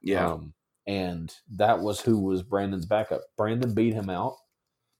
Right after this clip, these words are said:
Speaker 2: and Brandon, um, you know,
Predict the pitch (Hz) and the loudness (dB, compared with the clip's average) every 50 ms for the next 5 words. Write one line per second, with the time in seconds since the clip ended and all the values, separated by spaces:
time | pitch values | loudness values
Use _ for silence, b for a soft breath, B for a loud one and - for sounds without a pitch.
0 | _ _ - 117 113 104 90 101 107 107 113 117 110 107 113 110 110 110 104 107 | _ _ -2 0 0 2 2 4 4 4 4 4 2 2 0 0 -2 -4 -6 -10
1 | - _ _ _ _ _ _ _ _ _ - 107 107 104 101 95 92 92 85 - | -12 _ _ _ _ _ _ _ _ _ 0 2 4 4 4 4 2 0 -4 -8
2 | _ _ _ - 113 110 104 101 98 101 101 - | _ _ _ -4 -2 0 2 2 2 2 2 0